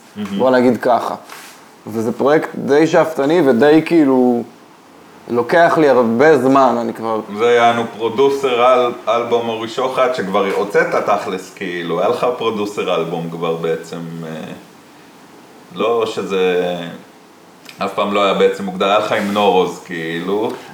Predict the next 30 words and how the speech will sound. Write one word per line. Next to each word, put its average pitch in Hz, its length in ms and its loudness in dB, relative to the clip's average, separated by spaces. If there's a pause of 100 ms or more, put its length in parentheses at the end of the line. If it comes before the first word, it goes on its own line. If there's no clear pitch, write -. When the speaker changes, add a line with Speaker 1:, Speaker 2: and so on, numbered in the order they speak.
Speaker 2:
אה, 135 240 6
לא, 143 200 6
זה 117 60 0
דבר, 127 240 0
זה 147 180 2
קודם 185 220 2
כל 170 180 4
יש 147 120 2
לי 139 60 2
עכשיו 123 280 0
גם 117 320 2 (100)
אלבום 123 300 2
כזה 120 220 0
שיוצא 117 320 -4
עם 113 220 -2
תואר, 147 460 4 (140)
שפי, 139 480 0 (720)
ויש 110 840 0
Speaker 1:
תואר. 120 120 2
Speaker 2:
אלבום 131 180 4
עם, 123 220 4
אה, 117 320 2
נורוז, 143 500 4
ויש 131 160 0
עוד 123 220 2
כל 139 140 0
מיני 135 300 4
דברים 120 380 2
כאלה 120 320 2
בהמשך. 117 600 0